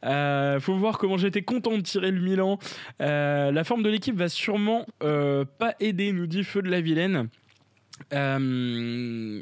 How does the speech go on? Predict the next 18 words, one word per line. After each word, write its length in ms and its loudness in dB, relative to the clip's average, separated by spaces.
ouais, 160 -2
je 60 -6
vois 100 -4
qu'il 120 -4
y 20 -2
a, 60 -2
il 80 -4
y 80 0
a 40 -2
pas 120 -2
mal 180 0
de 80 2
commentaires 460 -2
sur 160 -2
le, 60 -4
sur 120 -2
le 60 -4
tirage. 240 -2